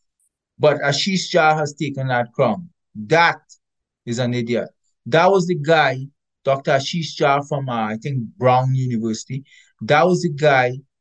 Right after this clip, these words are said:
who, when we went to the Senate for the hearing, Senator Johnson, et cetera, called us snake oil salesmen because of the early outpatient treatment.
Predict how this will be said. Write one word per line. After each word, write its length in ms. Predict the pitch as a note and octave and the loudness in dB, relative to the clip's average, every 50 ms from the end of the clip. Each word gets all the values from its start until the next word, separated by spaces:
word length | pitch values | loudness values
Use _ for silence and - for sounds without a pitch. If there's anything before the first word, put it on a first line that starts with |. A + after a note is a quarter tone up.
| _ _ _ _ _ _ _ _ _ _ | _ _ _ _ _ _ _ _ _ _
who, 220 | - G3 F3+ E3+ D#3+ | -2 0 0 0 0
when 180 | D3+ D#3 D3+ | 0 0 0
we 140 | D#3 E3 E3+ | 0 0 0
went 240 | D#3 D#3 D3+ D#3 D3+ | 0 0 0 0 -2
to 80 | D#3+ D3+ | -4 -6
the 80 | D3 | -8
Senate 560 | C#3 C#3 - - - E3+ D3+ C#3+ B2+ B2+ - | -8 -8 -6 -2 -2 0 0 0 -2 -6 -10
for 80 | - C3+ | -14 -14
the 100 | B2 B2 | -12 -12
hearing, 500 | A#2+ A#2 - E3 D3+ G#3 F3+ - A#2+ A#2 | -8 -2 0 2 4 4 4 2 0 -2
Senator 380 | A2+ - - C#3 A#2 A2 A#2+ A#2 | -2 -4 -4 -4 -4 -4 -4 -4
Johnson, 480 | A2 B2+ B2 A#2 A2+ A2+ - - C#3+ C3 | -2 -2 -2 -2 -2 -4 -6 -8 -8 -8
et 120 | B2+ A#2+ | -8 -8
cetera, 460 | - - C#3+ B2 - - B2+ A2+ F#2+ - _ _ _ _ _ _ _ _ - | -4 -2 -2 -2 -2 -2 -2 -2 -2 -4 _ _ _ _ _ _ _ _ -2
called 240 | - F3+ D#3+ D3+ D3 | 2 4 6 6 6
us 220 | D#3 D#3 D3+ - | 4 2 0 -2
snake 380 | - - F3 E3+ E3 D3+ D3+ - | 0 0 2 2 2 0 -2 0
oil 200 | D#3+ D3 C3+ C3 | 0 0 0 -2
salesmen 840 | C3 - - - D#3 C#3 C#3 C3 A#2+ B2+ C3 B2+ B2 A2+ G2+ F#2+ - _ _ _ _ _ _ _ _ _ _ _ _ _ - | -4 -8 -6 -4 -4 -2 -4 -4 -4 -4 -4 -4 -4 -4 -6 -8 -12 _ _ _ _ _ _ _ _ _ _ _ _ _ -12
because 300 | B2+ A#2+ - D3 C#3+ D3+ | -8 -2 -2 0 0 0
of 60 | D3+ | 0
the 100 | C#3+ C#3 | -2 0
early 280 | D3+ C#3 C3+ C3+ C3+ D3+ | 0 0 0 0 2 4
outpatient 720 | - C3+ B2+ A#2 - - D3+ C3+ - - C3+ C3 C3 - | 4 4 2 2 -2 -4 -4 -2 -4 -4 -6 -8 -8 -8
treatment. 480 | - D3+ C#3+ C3+ - B2+ A2+ G#2 - | -8 -8 -8 -6 -4 -2 -2 -2 -4